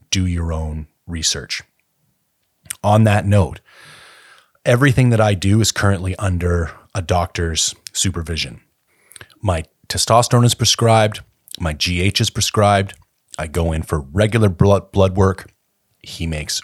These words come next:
recommendations for my kinda ancillary supplements based on my blood work. He makes changes to my protocols based on my blood work. He knows what my goals are.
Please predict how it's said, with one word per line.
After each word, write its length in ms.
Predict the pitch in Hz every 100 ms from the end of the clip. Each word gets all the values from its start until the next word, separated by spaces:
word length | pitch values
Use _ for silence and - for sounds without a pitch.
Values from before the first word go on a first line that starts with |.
| -
recommendations 1040 | 98 95 104 92 101 107 - 107 101 - - - - - -
for 320 | - - 87 80
my 560 | 82 80 78 76 73 _ _ _ -
kinda 260 | 85 80 -
ancillary 520 | 87 - 104 98 92
supplements 760 | - 113 - 107 107 104 - - _ _ _ 80
based 320 | - 107 104
on 140 | 113 110
my 120 | 104
blood 300 | 95 107 98
work. 280 | 101 98 -
He 120 | 95
makes 240 | 90 82
changes 460 | - 95 90 85 85
to 120 | -
my 360 | 87 78 76 76 -
protocols 720 | 117 120 110 117 110 107 - _ _ _ -
based 260 | - 101 -
on 80 | 104
my 100 | 95
blood 280 | 85 98 95
work. 240 | 98 - - - - - -
He 120 | -
knows 200 | 92 87
what 80 | -
my 140 | 85 73
goals 460 | 73 107 104 92
are. 320 | 101 95 90